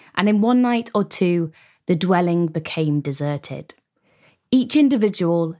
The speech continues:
lived with this fixed idea that he was going to die this way. He prepared himself of a good death by distributing alms. He arranged for scenes of reconciliation, and his acts of devotion multiplied.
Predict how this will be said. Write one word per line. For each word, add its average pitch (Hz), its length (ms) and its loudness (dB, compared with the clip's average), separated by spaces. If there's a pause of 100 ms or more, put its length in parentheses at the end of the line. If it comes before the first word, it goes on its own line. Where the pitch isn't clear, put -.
lived 208 380 0
with 185 160 -2
this 175 180 0
fixed - 460 -6
idea 185 500 2
that 147 200 -4
he 180 340 0
was 170 220 -2
going 143 300 -2
to 156 120 -6
die 156 380 0
this 147 280 -6
way. - 380 -8 (540)
He 233 120 2
prepared 247 440 0
himself 240 400 0
of 180 100 -2
a 175 60 -2
good 190 260 0
death - 480 -4
by 170 160 0
distributing 170 760 -2
alms. 160 580 -6 (440)
He 220 180 4
arranged 208 560 0
for 196 140 -4
scenes 214 480 0
of 185 160 -4
reconciliation, 147 1040 -2 (320)
and 151 220 0
his 143 260 -4
acts - 340 -4
of 170 120 -4
devotion 139 680 -4
multiplied. 143 800 -8